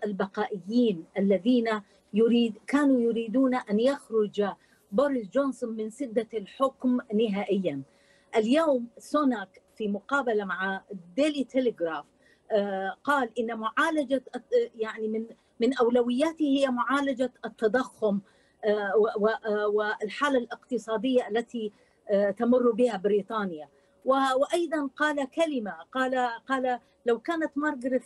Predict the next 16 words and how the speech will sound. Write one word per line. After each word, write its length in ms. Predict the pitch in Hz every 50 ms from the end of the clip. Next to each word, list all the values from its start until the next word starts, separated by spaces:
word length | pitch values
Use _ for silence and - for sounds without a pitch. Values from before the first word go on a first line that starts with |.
| -
تاتشر 340 | 294 285 262 - 254 240 220
موجودة 560 | 208 208 208 226 208 214 269 285 220 247 240 - 208
الآن 380 | 208 - - 226 214 208 202 - _ _ _ _ _ _ - -
ل-، 240 | 214 233 247 - 247
لكانت 500 | 233 247 247 - 302 302 277 277 254 -
ستدعم 640 | - - 240 233 - 262 208 - - 226 220 226 - -
منهجه." 520 | 202 190 202 190 170 180 180 175 175 131 - - - _ _ _ _ _ _ _ -
لكن 460 | - 233 285 339 330 - - 240 170 147 - _ _ _ _ _
هل 260 | - 240 285 277 285
الشعب 520 | 262 - - - - 285 285 277 254 196 - _ _ _ _ _ _ _
سيدعم 960 | - - 208 185 180 170 175 180 - - 202 247 247 247 220 202 208 196 165 143 175
منهج 420 | 196 220 254 262 220 185 220 175 - - _ _ _ _ _ _ _ _ - 185
ريشي 480 | 180 233 269 262 - - 247 220 190
سوناك 520 | - - - 277 302 302 277 254 196 151 _ _ _ _ _ _ _ - -
بأن 400 | 190 - - - - 226 214 214
يضع، 420 | 220 220 220 233 285 277 247